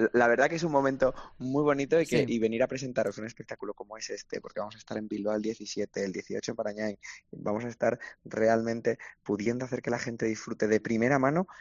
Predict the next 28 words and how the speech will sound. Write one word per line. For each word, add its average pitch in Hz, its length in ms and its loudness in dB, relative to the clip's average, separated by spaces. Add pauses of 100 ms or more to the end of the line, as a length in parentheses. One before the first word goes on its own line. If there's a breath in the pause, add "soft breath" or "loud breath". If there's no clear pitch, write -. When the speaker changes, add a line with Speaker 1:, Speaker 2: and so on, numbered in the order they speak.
(160 loud breath)
Speaker 1:
eso 127 160 -2
que 127 80 2
dice 113 240 0
muchas 113 260 -2
veces, 117 400 -4 (140)
eh, - 240 0 (440)
Jorge, - 300 0
eh, - 220 2
lo 143 100 0
he 151 40 2
visto 160 220 0
en 180 60 6
la 175 80 6
tele, 170 200 4
pero 160 140 2
no 156 80 0
sé 151 80 -2
si 147 120 -2
creérmelo. 95 420 2 (100)
Yo 151 200 -2
creo 123 120 4
Speaker 2:
Ujú. - 40 -2
Speaker 1:
que 135 80 4
es, 131 160 -2
que 131 80 4
es 127 120 2
muy 143 200 6
bueno 123 280 4